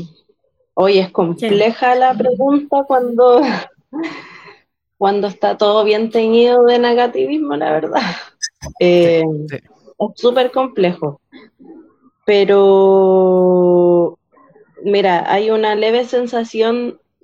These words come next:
Speaker 1: queda algo de esperanza, por lo, por lo menos de parte de nosotras, de, de los artistas en general. Yo creo que siempre la esperanza está viva y yo creo que eso es lo que nos mantiene haciendo arte también, teatro,
Speaker 3: Mm.
Speaker 1: danza,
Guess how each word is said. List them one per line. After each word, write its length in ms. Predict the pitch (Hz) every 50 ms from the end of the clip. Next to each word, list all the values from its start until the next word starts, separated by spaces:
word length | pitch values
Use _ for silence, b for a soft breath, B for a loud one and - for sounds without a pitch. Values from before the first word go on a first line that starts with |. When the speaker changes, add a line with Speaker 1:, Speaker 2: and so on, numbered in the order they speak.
| 190 - _ -
Speaker 1:
queda 340 | 247 254 262 254 254 202 196
algo 400 | - 214 208 202 196 185 202 202
de 80 | 202 214
esperanza, 840 | 202 - - 208 202 202 196 202 214 202 - - 233 233 269 277 320 _ _ _ _ _ _ _ _ _ _ _ _ _ _ _ _ _ _ _
por 200 | - 202 180 180
lo, 160 | 180 190 - -
por 120 | - 202
lo 140 | 196 196 196
menos 300 | 208 214 226 240 240 233
de 120 | 220 208 196
parte 680 | 202 202 208 214 - 220 208 208 202 202 196 190 180 -
de 500 | 175 165 180 190 185 180 180 180 180 180
nosotras, 920 | 180 175 175 165 - - 175 185 214 233 233 240 226 226 226 240 240 233 196
de, 380 | 190 190 190 185 180 175 - 170
de 100 | 185 175
los 160 | 175 180 180
artistas 540 | 170 165 - - 175 185 226 226 233 226 233
en 140 | 214 202 185
general. 480 | - 196 175 165 156 165 185 220 226
Yo 100 | 214 202
creo 180 | 202 208 220 214
que 120 | 208 202
siempre 360 | - - 190 175 180 196 196
la 100 | 196 208
esperanza 480 | 202 208 - 220 220 214 226 233 233 233
está 200 | 226 - 254 247
viva 400 | 240 247 262 247 220 202 220 220 - B B B B B
y 120 | - 208 202
yo 80 | 220
creo 160 | - 240 233 226
que 80 | 226
eso 160 | 233 226 247
es 60 | 233 226
lo 100 | 226 220
que 80 | 226 202
nos 140 | 208 202
mantiene 420 | 208 190 185 185 - 208 202 214 202
haciendo 360 | 196 - 208 214 214 190 170
arte 280 | 165 - - - 226 214
también, 560 | 208 196 190 190 185 196 202 220 233 226 220
teatro, 500 | - 190 190 202 214 220 - 170 190 185
Speaker 3:
Mm. 40 | 185
Speaker 1:
danza, 560 | 185 208 220 233 226 - - 196 185 185 185